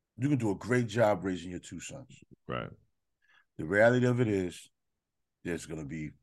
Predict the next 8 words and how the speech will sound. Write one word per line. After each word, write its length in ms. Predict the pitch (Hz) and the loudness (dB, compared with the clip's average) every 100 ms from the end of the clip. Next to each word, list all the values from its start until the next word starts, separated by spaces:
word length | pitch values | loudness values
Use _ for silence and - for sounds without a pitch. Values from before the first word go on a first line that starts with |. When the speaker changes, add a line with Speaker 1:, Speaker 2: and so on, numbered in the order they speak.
| _ | _
Speaker 1:
majority 520 | 80 69 104 113 123 | -12 -8 -2 0 2
of 80 | 127 | 2
times 500 | 113 101 95 90 - _ _ _ | 2 4 2 0 -8 _ _ _
when 140 | 80 76 | -10 -6
you're 200 | 95 98 | -2 0
not 300 | 90 92 - | 0 -2 -2
there. 320 | 71 - - _ _ - | -8 -8 -16 _ _ 4
Speaker 2:
Yeah. 220 | 147 208 | 6 6